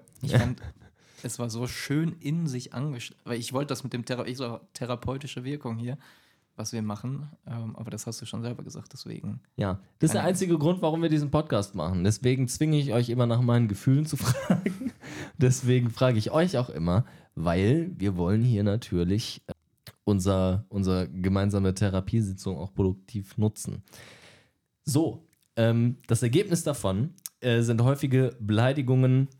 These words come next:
Speaker 2: und Schimpfwörter et cetera, weswegen wir den Cancel Score angelegt haben. Und der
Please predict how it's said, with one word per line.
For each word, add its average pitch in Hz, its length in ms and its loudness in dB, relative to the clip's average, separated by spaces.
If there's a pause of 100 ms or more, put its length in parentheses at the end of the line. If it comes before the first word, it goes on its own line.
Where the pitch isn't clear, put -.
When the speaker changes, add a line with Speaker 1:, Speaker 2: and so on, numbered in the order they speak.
(100)
Speaker 2:
und 104 360 2
Schimpfwörter 139 800 0
et 113 140 -2
cetera, 131 460 2
weswegen 123 300 2
wir 120 60 4
den 113 120 4
Cancel 131 260 2
Score 104 240 2
angelegt 95 560 -2
haben. 104 400 0
Und 110 300 -2 (140)
der 110 220 0